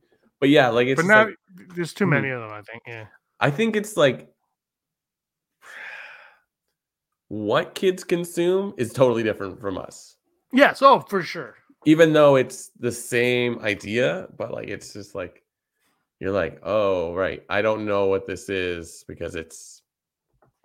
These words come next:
Speaker 1: a YouTube show," or I don't know.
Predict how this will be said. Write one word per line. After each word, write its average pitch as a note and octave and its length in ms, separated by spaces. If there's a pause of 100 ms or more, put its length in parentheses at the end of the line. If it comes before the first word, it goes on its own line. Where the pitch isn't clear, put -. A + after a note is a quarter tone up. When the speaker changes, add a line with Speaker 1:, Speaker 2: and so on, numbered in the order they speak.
(160)
Speaker 1:
a G#2 80
YouTube A2 460
show," G2 480
or F2+ 640 (180)
I - 120
don't - 140
know. - 140